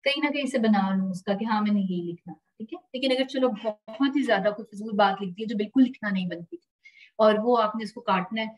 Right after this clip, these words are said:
तो यार इससे ज्यादा बेहतर तरीका कोई नहीं है कि एक simple line लगा दें, that's it। ये blanco हो, ये सब, ये, ये,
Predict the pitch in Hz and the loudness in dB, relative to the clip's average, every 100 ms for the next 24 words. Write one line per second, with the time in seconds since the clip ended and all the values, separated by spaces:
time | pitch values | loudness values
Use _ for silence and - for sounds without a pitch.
0 | _ _ 247 240 233 247 247 254 233 220 | _ _ 2 6 6 4 -2 -2 0 2
1 | 208 214 214 214 190 208 208 208 208 196 | 0 -2 -2 -4 0 0 2 0 0 0
2 | 208 196 196 196 180 190 180 180 175 175 | 4 4 2 -2 0 2 2 0 -2 -4
3 | 170 - 196 202 185 180 - - _ _ | -8 -8 -10 -2 0 -2 -6 -14 _ _
4 | - 208 208 208 208 208 226 214 208 220 | -2 2 4 4 4 2 2 2 2 0
5 | 220 220 220 220 254 277 247 254 262 | -2 2 2 2 2 0 0 -4 -4